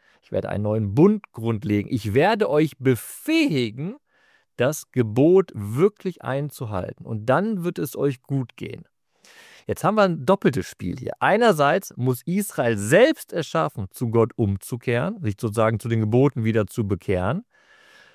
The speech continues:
Andererseits, und das ist kein, gar kein Widerspruch eigentlich, sagt Gott,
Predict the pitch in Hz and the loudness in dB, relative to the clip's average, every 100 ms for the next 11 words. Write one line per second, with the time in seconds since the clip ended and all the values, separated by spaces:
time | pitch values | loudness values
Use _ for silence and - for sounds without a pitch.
0 | _ _ _ - 160 269 226 165 117 117 | _ _ _ -2 0 2 4 4 6 4
1 | 202 - 135 180 - 165 165 160 170 143 | 2 -2 -6 -6 -4 -2 0 0 -2 -2
2 | 226 156 - 120 104 113 151 165 - 117 | -4 -4 -4 -4 -4 -6 -8 -12 -4 0
3 | 156 - 151 156 | 0 2 0 0